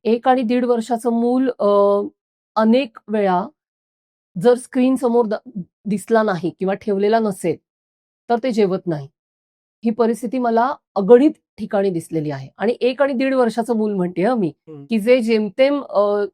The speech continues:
Speaker 1: चालायला लागलेलं असतं आणि वरचं खायला लागलेलं असतं, त्या मुलाला खाताना समोर स्क्रीन हवा आहे. अ, मुलं प्रचंड प्रमाणात एज अप्रोप्रिएट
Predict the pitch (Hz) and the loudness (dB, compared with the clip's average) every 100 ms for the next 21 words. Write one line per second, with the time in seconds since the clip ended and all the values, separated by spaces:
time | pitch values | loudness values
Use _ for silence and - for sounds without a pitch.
0 | - 202 196 196 202 180 185 185 180 175 | 0 2 4 6 6 4 4 2 0 -4
1 | 190 190 175 180 185 165 - - 180 165 | -6 -4 -2 -2 -2 -4 -8 -4 0 0
2 | 165 151 151 147 - - _ _ _ _ | 0 -2 -6 -8 -14 -20 _ _ _ _
3 | _ _ - 233 247 240 226 226 262 - | _ _ 2 2 4 4 6 6 2 -2
4 | _ _ - 190 208 214 233 - - 190 | _ _ -2 0 0 -4 -4 -8 -8 -4
5 | 196 - - 190 175 151 143 135 - _ | -4 -6 -6 -4 -2 -4 -10 -16 -20 _
6 | _ _ _ _ _ _ - 180 180 180 | _ _ _ _ _ _ -4 0 0 0
7 | - _ 214 226 226 285 285 240 - 285 | -6 _ -2 2 4 4 2 -4 -4 -6
8 | 285 285 294 254 233 226 233 262 _ - | -4 0 0 0 0 2 2 -2 _ -6
9 | 269 285 - 240 233 254 240 269 | -4 -2 -2 -4 0 -2 0 -4